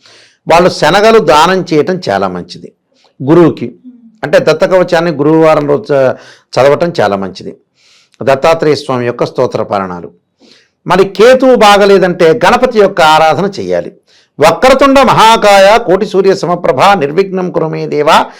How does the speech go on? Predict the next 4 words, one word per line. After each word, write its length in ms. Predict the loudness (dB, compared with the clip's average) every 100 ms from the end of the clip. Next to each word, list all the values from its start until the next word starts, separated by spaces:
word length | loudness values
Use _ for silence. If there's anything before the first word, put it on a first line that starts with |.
| -20 _ -8
సర్వకార్యేషు 1000 | -2 2 2 4 4 4 6 4 2
సర్వదా 380 | 0 2 4 4
అంటారు. 440 | 2 0 -2 -4 -6 _ _ _ _ 0
గరికతోటి 520 | 2 4 4 4 2